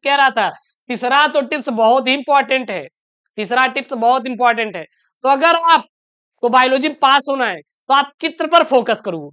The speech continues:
जितना ज्यादा आप चित्र बनाएंगे, जितना ज्यादा आप चित्र बनाएंगे भैया, उतना आपको क्या मिलेगा? नंबर मिलेगा। क्या मिलेगा आपको? नंबर मिलेगा। जैसे यहाँ पे है, अब ये सब क्या आप नहीं लिख पाएंगे? सविलुप्तता क्या होती है गुरुजी?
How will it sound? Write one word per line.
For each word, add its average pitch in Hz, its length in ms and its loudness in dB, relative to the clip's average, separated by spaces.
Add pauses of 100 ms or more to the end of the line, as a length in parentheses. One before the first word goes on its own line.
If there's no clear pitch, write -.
(240)
जितना 311 340 2
ज्यादा 311 220 2
आप 311 180 2
चित्र 294 200 -8
बनाएंगे, 262 580 0
जितना 262 340 -2
ज्यादा 269 240 0
आप 262 160 -2
चित्र 247 200 -12
बनाएंगे 233 340 -4
भैया, 180 220 -10 (340)
उतना 214 240 -4
आपको 247 220 -2
क्या 233 180 -4
मिलेगा? 226 600 0 (320)
नंबर 196 460 -6
मिलेगा। 185 360 -6
क्या 233 220 2
मिलेगा 254 320 2
आपको? 285 460 6 (340)
नंबर 277 400 -2
मिलेगा। 294 480 2 (320)
जैसे 247 300 0
यहाँ 285 320 2
पे 302 100 4
है, 277 220 2 (240)
अब 277 140 -2 (140)
ये 320 200 4
सब 320 200 0
क्या 311 120 2
आप 311 100 2
नहीं 330 140 0
लिख 302 180 -4
पाएंगे? 220 360 0 (220)
सविलुप्तता 294 720 -2
क्या 285 160 0
होती 269 240 0
है 277 60 -6
गुरुजी? 262 300 -10